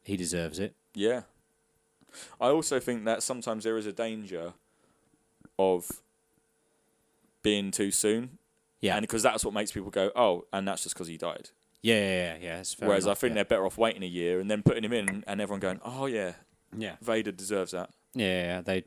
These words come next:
Speaker 1: they kinda rushed Guerrero in, didn't they?
Speaker 2: They
Speaker 1: And
Speaker 2: rushed him in, and Edge straight after he retired.
Speaker 1: Straight, yeah, Edge straight
Speaker 2: That
Speaker 1: after.
Speaker 2: could have been a huge one, Edge, if he,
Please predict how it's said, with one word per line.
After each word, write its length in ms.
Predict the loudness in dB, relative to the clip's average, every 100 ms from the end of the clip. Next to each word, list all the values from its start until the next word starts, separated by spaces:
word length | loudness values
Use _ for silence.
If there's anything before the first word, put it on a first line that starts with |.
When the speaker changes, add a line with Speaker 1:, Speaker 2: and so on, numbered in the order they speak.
| _
Speaker 1:
they 160 | -4 -2
kinda 260 | 0 -2 0
rushed 280 | -2 -2 -4
Guerrero 420 | 0 0 0 -2
in, 160 | -4 -6
didn't 160 | -6
they? 140 | -6 -4
Speaker 2:
They 80 |
Speaker 1:
And 160 | -4 0
Speaker 2:
rushed 260 | -2 -2 -6
him 80 |
in, 120 | -8 -4
and 180 | -6 -2
Edge 280 | -2 -2
straight 220 | -2 -2 -2
after 260 | -4 -6
he 40 | -8
retired. 440 | -6 -2 -2 -4
Speaker 1:
Straight, 200 | -6 -4
yeah, 180 | -4 -4
Edge 100 | -6
straight 200 | -6 2
Speaker 2:
That 60 | 2
Speaker 1:
after. 80 | 2
Speaker 2:
could 100 | -2
have 80 | -2
been 120 | -2
a 40 |
huge 320 | -4 -2 -2 -2
one, 160 | -4
Edge, 220 | -4 -6
if 80 | -6
he, 120 | -10